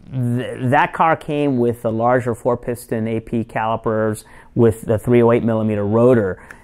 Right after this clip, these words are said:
They weren't getting the brakes too hot. What was happening is they were getting uneven pad deposition onto the rotor.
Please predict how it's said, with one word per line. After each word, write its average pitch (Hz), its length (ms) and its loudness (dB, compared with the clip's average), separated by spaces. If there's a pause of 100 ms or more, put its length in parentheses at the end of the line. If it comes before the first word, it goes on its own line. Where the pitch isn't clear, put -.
They 208 140 4
weren't 180 420 2
getting 127 240 0
the 110 60 -2
brakes 113 320 -2
too 117 160 -10
hot. 92 280 -8
What 113 120 -6
was 107 140 -6
happening 120 680 -4
is 110 220 -2
they 117 100 0
were 110 80 2
getting 107 240 -2 (100)
uneven 127 460 0
pad 123 420 -4
deposition 98 800 -8
onto 104 300 -8
the 95 80 -2
rotor. 120 580 4